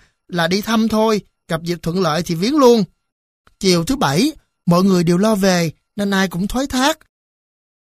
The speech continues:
Cuối cùng, o ép, dọa nạt mãi, mới được một nhóm năm người kéo nhau đến bệnh viện. Quang nằm trong phòng, đang ngủ hay ngất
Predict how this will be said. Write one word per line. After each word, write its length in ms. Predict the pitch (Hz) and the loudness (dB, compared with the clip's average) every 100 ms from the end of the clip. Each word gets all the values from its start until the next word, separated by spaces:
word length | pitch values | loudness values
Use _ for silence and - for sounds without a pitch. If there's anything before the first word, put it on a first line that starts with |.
| _ _ - | _ _ -2
Cuối 160 | 269 | -2
cùng, 340 | - 185 160 139 _ - | 0 0 0 -2 _ -4
o 160 | 202 | -2
ép, 280 | 208 220 311 - - | 0 0 -2 -6 -6
dọa 200 | 185 151 | 0 2
nạt 200 | 175 175 170 | 2 0 0
mãi, 360 | 156 131 254 - _ _ | 0 0 -4 -6 _ _
mới 440 | 214 214 220 269 233 | 2 4 4 2 0
được 160 | 175 | -2
một 220 | 170 165 202 | -2 -4 -2
nhóm 180 | 247 | 0
năm 140 | 269 214 | 2 2
người 340 | 208 185 165 - _ _ | 2 2 0 -2 _ _
kéo 140 | - 247 | -2 2
nhau 160 | 262 | 2
đến 160 | 202 220 | 2 0
bệnh 180 | 160 160 | 0 0
viện. 280 | 165 160 180 _ _ _ _ - _ | 0 -2 -6 _ _ _ _ -20 _
Quang 220 | 196 196 | 0 2
nằm 140 | 185 156 | 2 0
trong 180 | 190 | -2
phòng, 340 | 190 175 165 147 - _ _ - | 0 0 0 -2 -6 _ _ -2
đang 220 | 190 185 | 2 4
ngủ 220 | 156 160 | 4 2
hay 160 | 214 202 | 0 2
ngất 200 | 202 | 0